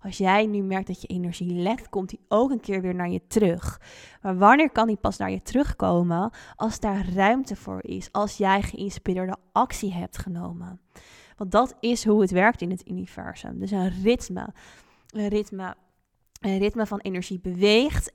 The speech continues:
En de volgende stap is oorzaak en gevolg. Dus oorzaak en gevolg is ook een van de kosmische wetten. Dus dat jij energie lekt, heeft ermee te maken dat jij, eh, dat het ritme daarvoor niet lekker stroomt.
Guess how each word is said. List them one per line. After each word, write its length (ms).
En 300
de 80
volgende 520
stap 500
is 200
oorzaak 580
en 200
gevolg. 840
Dus 460
oorzaak 400
en 140
gevolg 360
is 180
ook 180
een 200
van 120
de 60
kosmische 560
wetten. 460
Dus 120
dat 200
jij 280
energie 400
lekt, 360
heeft 400
ermee 240
te 120
maken 640
dat 360
jij, 480
eh, 600
dat 200
het 20
ritme 400
daarvoor 880
niet 200
lekker 300
stroomt. 640